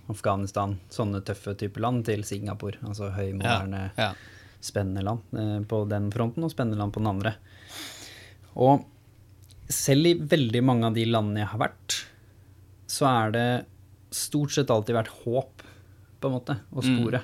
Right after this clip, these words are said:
Speaker 1: i øynene til folk, eller hvis du snakker med folk, det har vært drømmer, det har vært, det har liksom vært ting der hvor du tenker at, «Ok, vi er ikke så langt unna hverandre, du lever i en annen kontekst enn meg, og kanskje litt, eh, mer uheldig selvfølgelig, men vi tenker på relativt lik måte. Vi drømmer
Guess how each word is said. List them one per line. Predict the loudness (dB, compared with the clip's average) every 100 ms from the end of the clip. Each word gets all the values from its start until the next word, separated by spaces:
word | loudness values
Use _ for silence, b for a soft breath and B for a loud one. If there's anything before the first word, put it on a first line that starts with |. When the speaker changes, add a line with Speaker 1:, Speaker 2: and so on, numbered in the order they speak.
| -6 -6
Speaker 1:
i | 0
øynene | 2 2 0 -4
til | -2
folk, | -2 -4 -6
eller | -4 -2
hvis | -2
du |
snakker | -2 -4 -4 -6
med | -4
folk, | -4 -4 -4
det | -4
har |
vært | -4
drømmer, | -2 -2 -2 -4
det | -4
har | -4
vært, | -4 -6 -20 b b b b b b b -18 -18 -20 -16
det | -6 -2
har | 0
liksom | 2
vært | 0 -2
ting | 0 2
der | 2
hvor | 2
du | 2
tenker | 0 -2 -2
at, | -4
«Ok, | -4 -2
vi | -2
er | -4
ikke | -6 -2
så | 0 2 2 0
langt | 0 -2 -2
unna | -2
hverandre, | -2 0 0 0
du | 0
lever | -2 -2 -2
i |
en | -2
annen | -2 -2
kontekst | -2 -2 -2 0
enn | 2
meg, | 2 2
og |
kanskje | 0 -2 -4
litt, | -4 -4
eh, | 0 0 0 0
mer | 0 -2 0
uheldig | 0 2 0
selvfølgelig, | -2 -2 0 0
men | 0 2 0 -2 b b b b b
vi | -2
tenker | 0 0 0
på | 2 2
relativt | 4 0 0 -2
lik | -2 -6
måte. | -6 -6 -6
Vi | -4 -2 0 0 0
drømmer | 0